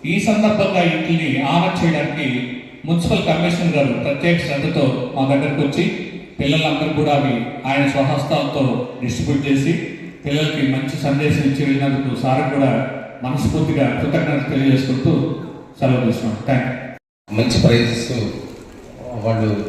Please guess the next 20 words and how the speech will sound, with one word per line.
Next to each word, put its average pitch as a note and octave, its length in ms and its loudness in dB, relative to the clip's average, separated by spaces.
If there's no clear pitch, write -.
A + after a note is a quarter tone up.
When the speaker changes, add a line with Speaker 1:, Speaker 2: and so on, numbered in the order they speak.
Speaker 2:
ఆ, G#2+ 60 -2
తెచ్చుకోవడం A2+ 500 -2
జరిగింది, A2 520 -2
పొందడం A2+ 300 -4
జరిగింది. G#2+ 500 -2
వాటిని A#2+ 340 2
కూడా C3+ 200 4
ఈ A#2+ 300 0
సంవత్సరం A#2+ 420 -4
నా A2+ 220 0
చేతుల A#2+ 340 -4
మీదుగా A#2 220 -2
డిస్ట్రిబ్యూట్ A2 500 -4
చేయడానికి A2 460 -2
నన్ను G#2+ 180 0
ఆహ్వానించినందుకు A2 1120 -2
మన G#2 340 0
స్కూల్ A#2 260 -4
ప్రిన్సిపల్ A#2 360 0
గారికి A2+ 480 -2